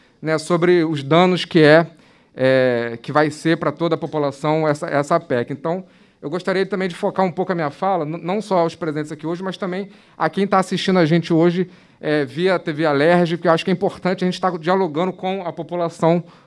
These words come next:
como um todo, né? E pra poder tentar, como a deputada Marta falou, sobre essas narrativas, né,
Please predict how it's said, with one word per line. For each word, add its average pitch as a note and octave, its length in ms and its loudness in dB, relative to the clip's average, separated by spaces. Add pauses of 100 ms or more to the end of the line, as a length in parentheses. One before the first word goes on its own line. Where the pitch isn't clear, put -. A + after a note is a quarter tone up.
como F3+ 220 2
um F#3+ 40 0
todo, C#3 460 0
né? D3+ 200 -6 (280)
E E3 80 -4
pra F#3+ 140 -6
poder F#3+ 180 -4
tentar, G3 460 0
como F#3+ 200 -4
a E3 120 0
deputada E3 360 -4
Marta D#3+ 280 -6
falou, E3+ 260 -2
sobre F3+ 180 -4
essas E3+ 200 -4
narrativas, E3 680 -6
né, F3+ 220 -4